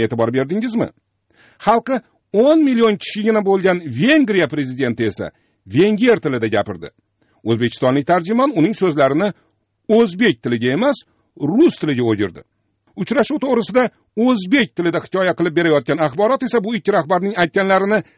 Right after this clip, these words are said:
davlat tiliga tarjima qilib bermadi. Adliya vaziri O'zbekiston mustaqillikka erishganidan beri kuzatilayotgan bunday ko'rinishga o'zining huquqiy bahosini berganmi, yo'qmi,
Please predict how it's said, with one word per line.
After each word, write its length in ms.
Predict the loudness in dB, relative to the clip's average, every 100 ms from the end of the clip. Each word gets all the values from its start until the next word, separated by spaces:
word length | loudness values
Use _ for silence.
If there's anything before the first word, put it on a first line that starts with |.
| _ _ _
davlat 500 | 0 2 2 0 0
tiliga 360 | 2 2 2 -2 _ _ _ -2
tarjima 400 | 0 2 0 0
qilib 240 | -2 0
bermadi. 340 | 2 2 -4 -10 _ _ _ _ _
Adliya 280 | -2 0 2
vaziri 320 | 2 2 0 -2 _ -4
O'zbekiston 420 | -2 0 0 0
mustaqillikka 500 | 0 0 0 0 -2 -2
erishganidan 500 | -2 0 2 2 2
beri 140 | 0 -2
kuzatilayotgan 680 | -4 -2 0 0 2 0 0
bunday 260 | 0 0
ko'rinishga 520 | 2 0 0 0 0 -2 -2 _ _ 2
o'zining 380 | 2 2 0 -2
huquqiy 500 | -4 0 0 0 0
bahosini 460 | 0 2 0 0 -2
berganmi, 680 | 0 0 2 0 0 0 -2 -4 _ -10
yo'qmi, 680 | 0 4 4 2 -2 -4